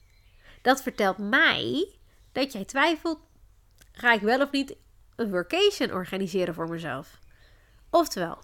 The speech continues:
stop met twijfelen en ga het gewoon doen. Ik kan het iedereen aanraden.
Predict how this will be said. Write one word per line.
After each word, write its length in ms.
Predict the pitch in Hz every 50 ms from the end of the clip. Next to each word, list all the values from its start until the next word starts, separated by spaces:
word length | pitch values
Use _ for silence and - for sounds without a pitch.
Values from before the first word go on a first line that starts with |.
| - _ _
stop 540 | - - - - - - - 427 453 480 466
met 140 | 466 370 349
twijfelen 640 | - - 330 311 320 330 311 - - 330 311 - -
en 120 | - 254
ga 200 | 247 - - 240
het 120 | 247 254 -
gewoon 260 | - - 214 196 185
doen. 200 | 175 170 170 190 - - - - - - - -
Ik 220 | - 339 392 381
kan 160 | - 359 320 285
het 100 | 269 277
iedereen 400 | 285 269 254 240 226 208 202 -
aanraden. 540 | 208 226 254 277 285 285 285 285 294 339